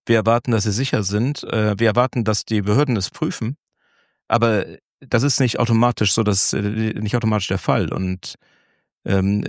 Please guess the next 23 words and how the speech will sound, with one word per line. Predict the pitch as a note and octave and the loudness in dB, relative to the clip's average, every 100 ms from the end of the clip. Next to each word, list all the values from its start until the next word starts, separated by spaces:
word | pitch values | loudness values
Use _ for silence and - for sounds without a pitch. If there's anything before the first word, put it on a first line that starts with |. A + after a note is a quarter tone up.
| - | -4
Drohnen | - A2+ C3+ D3+ | 0 2 2 0
sind | A#2+ | 0
ja, | B2 | 2
glaub | A#2 A2 | 2 2
ich, | G#2+ | 2
deswegen | B2+ B2 C3+ B2+ | 0 0 0 2
besonders | B2 B2 B2 | 2 2 0
problematisch, | - - A2+ A2 A2 A2+ A2 - | -4 -2 0 0 0 0 0 0
äh, | A2+ G#2+ G#2+ G2 | 0 2 2 2
weil | A2 | 0
sie | G2+ A2 D2+ | 2 0 0
in | G2+ G#2 | 0 2
sehr, | A2 | 2
sehr | A#2+ A#2+ | 0 0
kurzer | C3 - G#2+ | -2 -2 -2
Zeit | - A2 A#2 | 0 0 0
sehr | - G#2 | -2 0
große | A#2 A2+ G2 | 0 0 2
Reichweite | F#2+ A#2 - A2+ - A#2 A2 | 2 2 0 0 2 0 2
und | F2+ G#2 | 0 0
sehr | G#2+ | 0
viel | A2 - G2+ | 0 0 0
Automatisierung | G#2+ A#2 A2 G#2+ G#2+ C3 G2+ F#2 | 0 0 -2 -2 0 0 0 -4